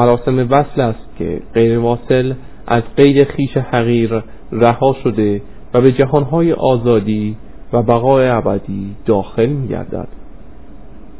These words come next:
وصل به اکنکار طریق حقیقت است و شکل نورانی ماهانتا وایگورو،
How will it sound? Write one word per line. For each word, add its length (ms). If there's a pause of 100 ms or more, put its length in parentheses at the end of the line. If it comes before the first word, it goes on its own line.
(640)
وصل 380
به 140
اکنکار 680 (340)
طریق 320 (240)
حقیقت 520
است 360 (500)
و 60
شکل 380
نورانی 600
ماهانتا 720 (380)
وایگورو، 760